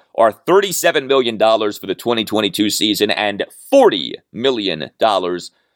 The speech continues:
for the twenty twenty-three season. The contract includes a no-trade clause. So Wilson is costly. There's zero guarantee that he would even want to come to Washington. But to me,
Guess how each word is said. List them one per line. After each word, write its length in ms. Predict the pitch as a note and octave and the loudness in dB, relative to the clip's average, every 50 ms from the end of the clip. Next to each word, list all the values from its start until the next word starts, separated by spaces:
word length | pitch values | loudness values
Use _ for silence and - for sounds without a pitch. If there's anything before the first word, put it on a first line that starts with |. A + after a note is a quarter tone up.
| _ _ - | _ _ -4
for 60 | E3 | -2
the 100 | E3+ D#3 | -2 -2
twenty 280 | - - D#3+ F3+ E3+ D3+ | 0 0 -2 -2 -2 -2
twenty-three 520 | - D#3 F3 D3+ B2 - C3 D3+ D3+ C3+ | -4 -2 -2 -2 -2 -2 -2 -2 -2 -2
season. 320 | - - F#2+ E2 C#2 E2 | -2 -2 -4 -4 -4 -4
The 80 | C2+ C#2 | -6 -8
contract 640 | - - C3+ D#3 E3 D#3+ - D3 D3+ C#3 C3 - - | -6 -4 -2 -2 -2 -4 -4 -4 -4 -4 -4 -6 -10
includes 560 | A2 F#2 - - A#2+ A#2+ A#2 A2+ G#2 F2 - _ _ _ _ - - | -14 -14 -10 -6 -2 -2 -2 -2 -4 -10 -18 _ _ _ _ -4 -2
a 60 | B2+ | -2
no-trade 560 | B2 B2 A#2+ A2+ - - - B2 A#2 G2 F2 | 0 0 -2 -4 -4 -6 -4 -2 -2 -2 -4
clause. 460 | - - F2 B1+ G#1+ G1+ G1+ G1+ - - | -8 -10 -8 -6 -4 -6 -6 -8 -10 -8
So 320 | - - C#3+ D3 C#3+ - | -4 -2 0 2 2 2
Wilson 580 | - A2 C3+ G3+ B3 C4 - - G#3 G#3+ G#3 F#3+ | 2 2 2 0 2 0 -2 -6 -6 -6 -6 -4
is 240 | - E3+ D#3 - | -4 -4 -4 -4
costly. 680 | - - - A2 F#2+ F#2 - - D2+ E2+ D#2 E2+ E2+ - - _ _ - | -4 -2 0 2 2 0 -2 -6 -8 -6 -6 -4 -6 -6 -10 _ _ -4
There's 280 | - D3 D3 B2+ A2+ | -2 0 0 -2 -4
zero 380 | - A2+ F#3 C4 C4+ A#3 F3 C#3+ | -4 -2 0 2 4 4 2 2
guarantee 840 | A#2+ B2+ C#3+ C3+ B2+ A#2+ G#2 E2 - G#2+ G#2 G#2 G#2 G#2 G#2 - - | 0 -2 -4 -4 -4 -4 -8 -10 -8 -6 -4 -2 0 -2 -2 -2 0
that 180 | G2+ A#2+ A#2 - | 0 0 0 0
he 140 | A#2+ D3+ | -2 -2
would 100 | D3 C3 | 0 0
even 220 | D#3+ F#3 D#3+ E3+ D3+ | 0 0 0 0 0
want 160 | C#3+ E3 D3 | 0 0 0
to 60 | B2 | -2
come 300 | - _ - G#3+ C4 A#3 | -4 _ -2 -2 -2 0
to 100 | D#3 A2 | 0 -4
Washington. 800 | F2+ C2+ C#2 D2 C2 D2 D2+ - - C2 B1 - - G2+ A2 G2+ | -2 0 0 0 0 0 -4 -6 -10 -14 -10 -6 -6 -6 -4 -2
But 200 | F2 C3+ D#3 - - | -2 -2 -2 -2 -4
to 120 | - C#3+ | -14 -10
me, 500 | C#3 F#3+ C#4 C#4+ A#3 F#3+ E3 D3+ - _ | -4 -2 0 0 2 2 0 -2 -4 _